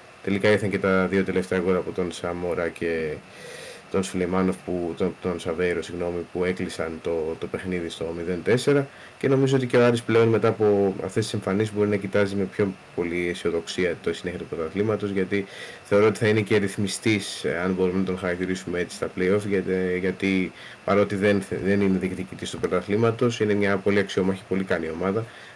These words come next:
που, όπως γίνεται και τις περισσότερες χρονιές, το από ποιος θα στερήσει βαθμούς ή όχι, θα κρίνει και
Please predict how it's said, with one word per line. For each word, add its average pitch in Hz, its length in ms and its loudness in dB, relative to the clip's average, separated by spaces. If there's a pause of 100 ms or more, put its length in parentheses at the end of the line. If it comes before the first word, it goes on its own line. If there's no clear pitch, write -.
(140)
που, 101 800 2
όπως 101 420 0 (220)
γίνεται 104 300 2
και 104 100 0
τις 101 120 -6
περισσότερες 101 460 2
χρονιές, 104 460 2
το 101 200 4
από 95 140 0
ποιος 101 220 -4
θα 104 80 -6
στερήσει 98 420 0
βαθμούς 98 460 0
ή 95 80 2
όχι, 107 260 4
θα 90 280 -2
κρίνει 95 360 2
και 80 300 -2